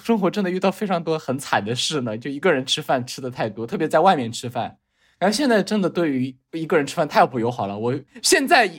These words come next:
我觉得有，有识之士的投资者就应该看到现在什么生育率也不高，结婚率也不高，就应该看到以后一人食的潜在，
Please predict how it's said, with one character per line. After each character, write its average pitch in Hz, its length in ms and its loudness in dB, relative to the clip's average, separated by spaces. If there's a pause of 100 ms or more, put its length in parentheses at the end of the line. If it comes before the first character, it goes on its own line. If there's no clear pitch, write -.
我 196 120 6
觉 262 80 4
得 254 80 6
有， 175 220 6
有 156 240 4
识 170 200 -6
之 190 120 -8
士 - 100 -2
的 170 80 6
投 143 220 0
资 185 160 -4
者 156 120 -4
就 139 120 -4
应 202 40 0
该 208 120 4
看 240 280 0
到 127 200 0
现 175 180 -10
在 165 60 -4
什 151 120 -6
么 139 140 -2
生 220 260 4
育 202 60 -2
率 196 100 0
也 151 80 4
不 123 160 -4
高， 151 300 6
结 156 180 -2
婚 196 160 0
率 180 40 2
也 139 80 2
不 127 120 -4
高， 156 140 0
就 233 160 -4
应 220 100 -2
该 220 140 4
看 214 260 0
到 151 240 2 (200)
以 135 100 -6
后 175 160 -2
一 220 60 -2
人 143 260 0
食 - 180 -6
的 139 120 -4
潜 107 280 -6
在， 131 300 0